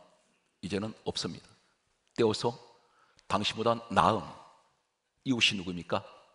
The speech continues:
바로 당신 옆에 있는 당신 사위 다윗에게로 주셨나이다. 이렇게 결론을 내려버립니다. 이 사울 왕은 이 말을 듣고도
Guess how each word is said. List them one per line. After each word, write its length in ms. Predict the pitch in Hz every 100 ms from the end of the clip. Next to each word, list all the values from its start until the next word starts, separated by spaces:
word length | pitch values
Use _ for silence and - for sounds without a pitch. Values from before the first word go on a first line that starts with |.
| -
바로 220 | - 85 -
당신 380 | 92 92 113
옆에 260 | 110 - -
있는 200 | 87 73 _ -
당신 280 | 90 - 95
사위 380 | - 135 98 69 - - _ _ _ -
다윗에게로 640 | 92 92 85 90 95 120 _ _ _ _ _ _ _ _ _ _ -
주셨나이다. 580 | - - 113 80 76 - _ _ _ _ _ _ _ _ _
이렇게 440 | 117 101 - 123 123 _ _ _ _ _ _ _ _
결론을 400 | - 90 92 92 - -
내려버립니다. 640 | 80 - - - - - - _ _ _ _ _ _ _ _ - - - - - - - - _ _ _ _ _ _
이 160 | 113 143
사울 380 | - - 120 120
왕은 520 | 107 160 98 85 - - _ _ _ _ _ _ _ -
이 140 | 113
말을 380 | 110 101 113 107
듣고도 580 | 107 - 113 90 85